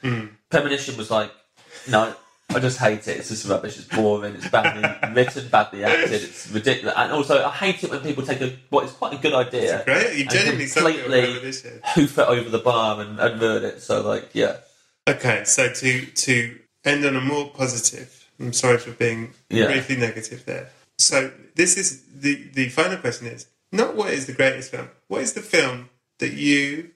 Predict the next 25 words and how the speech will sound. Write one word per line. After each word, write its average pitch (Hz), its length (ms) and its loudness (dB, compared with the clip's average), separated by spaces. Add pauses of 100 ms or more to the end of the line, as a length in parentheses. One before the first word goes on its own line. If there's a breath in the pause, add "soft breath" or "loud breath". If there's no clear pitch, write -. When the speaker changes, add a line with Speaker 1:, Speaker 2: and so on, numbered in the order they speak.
(320)
Speaker 1:
I 156 100 4
guess - 560 0
it - 300 -18
d-, 160 180 -4
depends 196 280 0
on 175 80 0
your 160 100 0
definition. 139 440 -2
I'd 160 200 0
say 156 120 0
Speaker 2:
Yeah. 104 60 -2
Speaker 1:
this 131 140 -6
is - 60 -6
your 131 80 -4
favourite 127 360 0
film. 117 180 -8
What's 165 180 -4
the 180 80 -16
film 139 500 -2 (200)
that 147 80 -2
you 139 140 0
could 123 260 -6
watch 139 340 0
the 131 100 -4
most 117 600 -4